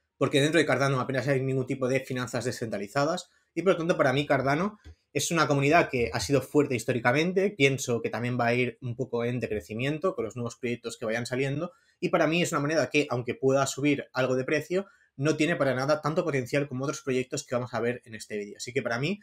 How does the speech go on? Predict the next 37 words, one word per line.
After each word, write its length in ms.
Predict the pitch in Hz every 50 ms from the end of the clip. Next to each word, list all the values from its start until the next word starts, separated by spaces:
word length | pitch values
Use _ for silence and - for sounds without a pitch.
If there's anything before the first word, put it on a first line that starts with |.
| - _ _ _ _ -
no 140 | 135 160
es 100 | 180 180
una 120 | 196 170 147
moneda 380 | 143 139 147 160 170 151 - -
que 140 | - 127 117
me 80 | 117
interese. 440 | 113 107 107 101 92 90 - - - _ _ _ _ _ _ _ _ _
Bien, 180 | - 147 135 123
pasamos 300 | 135 - 160 156 143 139
a 120 | 143 135
Avalanche. 460 | 151 165 175 180 190 208 220 214 - -
Nada 300 | 147 143 139 135 131 127
que 60 | 139
decir 260 | 127 123 123 143 127
de 80 | 127 123
Avalanche, 360 | 123 131 143 156 156 139 143
no 100 | 135 135
me 80 | 131 123
interesa 300 | 117 123 120 113 - 120
tampoco. 580 | 107 107 107 - 139 135 139 170 180 196 - - - _ _ _ -
No 80 | 135
me 100 | 135 127
quiero 140 | 127 127 123
extender. 520 | - - - 120 120 123 135 151 151 - -
Luego, 260 | - 131 139 139 139
en 100 | 131 127
el 60 | 123
tema 240 | 120 139 139 143 135
de 180 | 127 123 120 113
Tron, 340 | - - 143 151 175 185 156
es 120 | 123 -
una 100 | 139 123
moneda 420 | 127 127 127 123 120 120 120 120 117
muy 180 | 123 139 143
vinculada 540 | 135 135 131 127 135 120 117 117 117 113 113
a 40 | 117
Asia, 380 | 123 - - 180 175 185 -